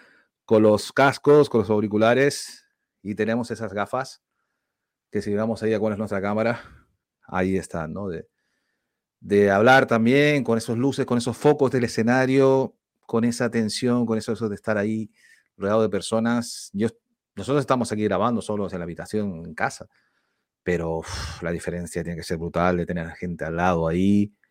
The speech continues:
que, que bueno, ahí esto,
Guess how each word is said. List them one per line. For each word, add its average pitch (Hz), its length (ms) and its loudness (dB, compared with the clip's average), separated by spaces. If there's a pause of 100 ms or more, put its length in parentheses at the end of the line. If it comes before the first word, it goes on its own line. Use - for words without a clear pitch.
(680)
que, 85 640 -2
que 85 80 -10
bueno, 85 200 -6
ahí 85 100 -6
esto, 80 640 -6